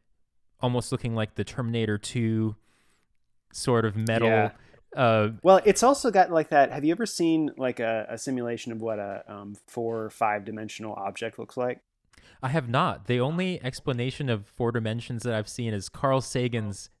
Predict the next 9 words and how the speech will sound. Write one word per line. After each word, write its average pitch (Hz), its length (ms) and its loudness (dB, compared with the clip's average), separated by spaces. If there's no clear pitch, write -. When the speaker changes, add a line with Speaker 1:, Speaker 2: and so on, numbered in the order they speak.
Speaker 1:
describing, 110 680 -2
Speaker 2:
<laughs> - 240 -20
Speaker 1:
um, 101 480 -2
Flatland 110 920 -2
and 104 200 -6
how 110 180 -2
you 104 200 0
see, 113 240 -4
like, 98 320 -4